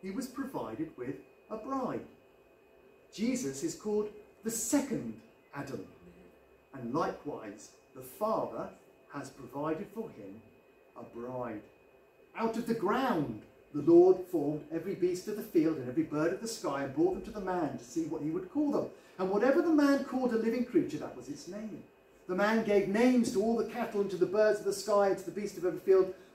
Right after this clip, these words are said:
But for Adam there was not found a suitable helper for him. So the Lord God caused a deep sleep to fall upon the man, and he slept.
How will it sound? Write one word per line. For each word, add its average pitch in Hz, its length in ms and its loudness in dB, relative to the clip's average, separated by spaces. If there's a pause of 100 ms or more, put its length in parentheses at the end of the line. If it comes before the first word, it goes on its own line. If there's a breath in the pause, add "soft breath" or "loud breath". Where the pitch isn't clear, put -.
But 233 260 0
for 226 320 4
Adam 220 480 0 (420)
there 151 180 0
was 151 360 -2
not 269 500 4 (280)
found 143 520 -4 (120)
a 120 100 -10
suitable 247 720 -6 (160)
helper 131 340 -8 (340)
for 147 200 -2
him. 131 240 -12 (1300)
So - 180 -4
the 226 120 2
Lord 262 500 2
God - 340 -4
caused 175 440 2
a 139 40 -6
deep 220 520 -8
sleep 156 480 -6 (260)
to 156 60 -16
fall 180 380 -2
upon 170 300 -6
the 170 80 -6
man, 123 340 -10 (400)
and 131 100 -12
he 147 80 -6
slept. - 540 -4